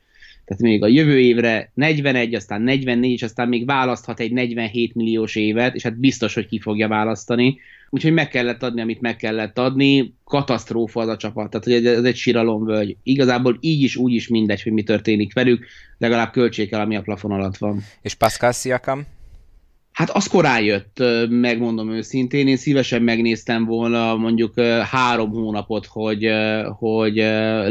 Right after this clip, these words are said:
Speaker 1: Leonard nélkül milyen számokat hoz. Jó eséllyel ez is meg fogja érni. Nekem az időzítése az korán volt.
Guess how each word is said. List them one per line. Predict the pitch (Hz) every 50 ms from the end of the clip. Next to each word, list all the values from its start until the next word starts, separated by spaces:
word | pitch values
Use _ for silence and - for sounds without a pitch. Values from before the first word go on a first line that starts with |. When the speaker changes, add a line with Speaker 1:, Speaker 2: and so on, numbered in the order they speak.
| 120 123
Speaker 1:
Leonard | 120 117 117 117 113 107 117
nélkül | 117 117 113 107 - - 120 117
milyen | 120 117 113 113 110
számokat | 101 - 113 110 113 113 113 110 - 113 101 -
hoz. | - 110 117 135 151 156 165 - _ _ _ _ _ _ _ _ _
Jó | 175 175 180 190 190
eséllyel | 180 170 - - 165 156 151 151 147 143 139 - -
ez | 135 135 127
is | 127 - -
meg | 135 123 113 -
fogja | - 123 113 110 113 110
érni. | 107 107 107 98 95 104 107 120 147 - _ _ _ - -
Nekem | - 123 131 120 135 127
az | 131 131 123
időzítése | 131 127 131 127 120 113 107 92 113 110 - - 110
az | 104 95 -
korán | - 101 98 95 87 82 85
volt. | 85 80 65 - -